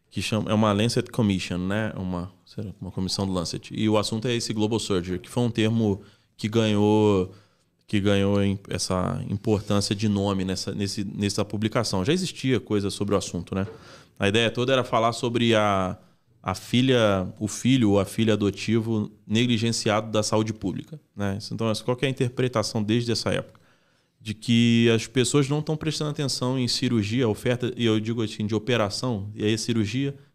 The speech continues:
e anestesia, né? De forma adequada no planeta, né? Se existe orçamento relacionado a T B, H I V e aids, por exemplo,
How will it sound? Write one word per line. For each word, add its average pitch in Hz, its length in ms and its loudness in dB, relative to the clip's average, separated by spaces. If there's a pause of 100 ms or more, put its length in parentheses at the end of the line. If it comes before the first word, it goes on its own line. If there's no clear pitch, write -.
(140)
e 107 80 0
anestesia, 104 560 -2
né? 123 160 -2 (1200)
De 107 180 -2
forma 123 280 2
adequada 123 500 0
no 120 120 -2
planeta, 101 560 0
né? 98 160 -6
Se - 120 -6
existe 110 640 2
orçamento 101 880 0 (800)
relacionado 101 800 2
a 95 100 0
T - 280 -4
B, 98 480 2
H 95 200 0
I 95 60 2
V 98 280 -2
e 98 60 0
aids, 95 280 -4
por 98 160 -8
exemplo, 104 500 -6